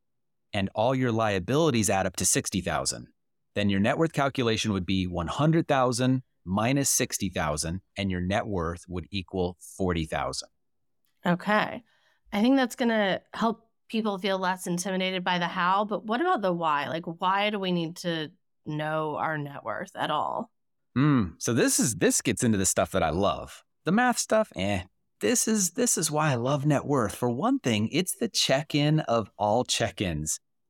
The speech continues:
Speaker 1: If you want one number that can help you measure your financial wellness, it's your net worth.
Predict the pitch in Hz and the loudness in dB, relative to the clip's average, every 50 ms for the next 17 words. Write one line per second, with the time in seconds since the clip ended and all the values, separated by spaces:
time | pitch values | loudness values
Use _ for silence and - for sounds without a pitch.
0 | _ _ _ - 135 120 - 160 190 233 247 233 220 214 - - 110 107 113 131 | _ _ _ -2 -2 0 2 2 4 4 4 4 2 2 0 -2 -2 -2 0 2
1 | 151 170 185 180 175 165 143 120 92 82 80 78 - _ _ _ _ _ _ - | 4 6 6 6 6 4 2 0 -2 -4 -8 -12 -16 _ _ _ _ _ _ -6
2 | 113 - 120 101 117 139 156 - 156 156 143 127 120 120 107 110 107 95 98 101 | -2 -2 -2 -2 0 -2 -2 -2 -2 -2 0 0 0 0 0 0 -2 -2 -2 -2
3 | - - 104 98 98 95 92 - 95 92 90 80 69 65 64 - - - - - | -2 -2 -2 -2 -4 -4 -6 -6 -6 -4 -4 -6 -6 -6 -4 -4 -4 -4 -4 -6
4 | _ _ _ _ _ _ _ _ _ _ _ _ 110 107 104 - - 101 95 90 | _ _ _ _ _ _ _ _ _ _ _ _ -4 -2 0 0 0 2 2 0
5 | 85 78 64 80 80 67 55 - - - - | 0 -2 -4 -6 -8 -8 -8 -12 -16 -18 -20